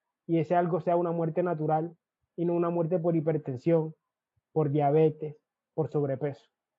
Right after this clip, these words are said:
Así que cuidemos el cuerpo por salud y no por darle tributo a ese cuerpo que es prestado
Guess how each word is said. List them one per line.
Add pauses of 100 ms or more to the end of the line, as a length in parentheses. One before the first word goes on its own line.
(120)
Así
que (320)
cuidemos
el
cuerpo
por
salud (1000)
y
no
por
darle
tributo
a
ese
cuerpo (120)
que
es
prestado